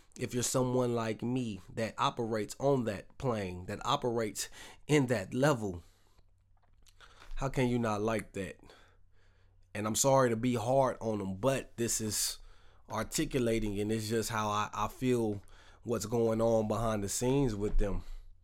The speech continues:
And then we got French Montana, Mac and Cheese Five,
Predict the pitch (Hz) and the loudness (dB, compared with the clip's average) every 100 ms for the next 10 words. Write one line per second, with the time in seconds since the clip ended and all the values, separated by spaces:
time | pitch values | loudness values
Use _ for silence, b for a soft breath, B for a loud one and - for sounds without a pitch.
0 | b b b b b b b - 107 110 | b b b b b b b -12 -6 -2
1 | 117 117 113 123 123 113 - 127 123 117 | 2 2 2 0 0 -2 0 0 0 0
2 | 113 113 156 131 104 90 - - _ _ | -2 0 2 2 0 -6 -16 -20 _ _
3 | _ _ b b b b b - 127 139 | _ _ b b b b b -4 0 2
4 | 139 127 - 151 143 135 - 139 139 123 | 2 0 0 2 4 2 0 2 2 0
5 | 98 95 - | -2 -8 -10